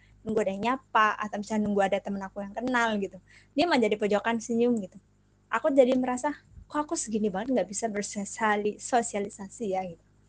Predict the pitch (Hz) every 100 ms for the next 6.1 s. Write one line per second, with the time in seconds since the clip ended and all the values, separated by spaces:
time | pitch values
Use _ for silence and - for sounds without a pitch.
0 | _ _ - - 233 220 202 185 240 254
1 | - - - - - - - - - 233
2 | - 214 233 254 202 196 202 - 202 -
3 | 208 185 - 160 180 _ _ _ - -
4 | - _ _ _ _ _ 220 269 269 214
5 | 196 202 190 - 226 - 202 208 208 214
6 | 214